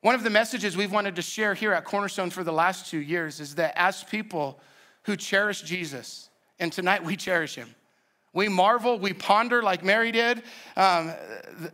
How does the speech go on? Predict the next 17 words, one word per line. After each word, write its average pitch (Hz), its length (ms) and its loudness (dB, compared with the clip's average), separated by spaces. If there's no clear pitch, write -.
the 165 120 -2
miracle 233 540 2
that 196 140 -6
took 196 200 -4
place. 170 380 -2
But 202 140 2
if 196 120 -2
you 254 140 2
take 262 260 4
Jesus 233 400 -2
serious, 220 520 -2
if 185 180 -2
you, 247 300 0
if 208 420 0
you 233 360 -2
enjoy 220 480 2
him, 180 300 -2